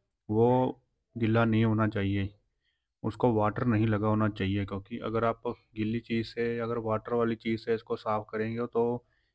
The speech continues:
बाहर से तो इसका लेंस जो है वो साफ़ हो जाएगा, लेकिन वो जो वाटर होगा वो कैमरे के लेंस के अंदर चला जाएगा और वो ब्लर मारने लग जाएगा, फिर उसकी क्लैरिटी बिल्कुल भी नहीं आएगी।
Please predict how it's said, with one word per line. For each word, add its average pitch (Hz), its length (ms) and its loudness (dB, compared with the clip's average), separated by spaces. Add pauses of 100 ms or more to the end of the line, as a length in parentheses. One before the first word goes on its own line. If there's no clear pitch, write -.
(180)
बाहर 107 280 0
से 120 160 -2
तो - 120 -4
इसका 120 280 -2
लेंस 117 260 2
जो 120 120 2
है 117 200 2
वो 117 280 0
साफ़ 110 380 -2
हो 107 120 2
जाएगा, 117 400 2 (560)
लेकिन 117 420 0 (380)
वो 117 180 0
जो 117 120 0
वाटर 113 300 0
होगा 120 260 4
वो 127 140 0
कैमरे 117 360 0
के 123 100 -4
लेंस 113 260 0
के 110 120 -4
अंदर 117 260 0
चला 110 280 0
जाएगा 107 440 -4
और 123 160 -4
वो 120 180 -4
ब्लर 113 340 -2 (360)
मारने 113 460 2
लग 107 180 0
जाएगा, 113 320 0
फिर 117 180 -8
उसकी 117 320 -8
क्लैरिटी 110 400 -4
बिल्कुल 113 400 -2
भी 120 120 -2
नहीं 113 240 -4
आएगी। 117 300 -4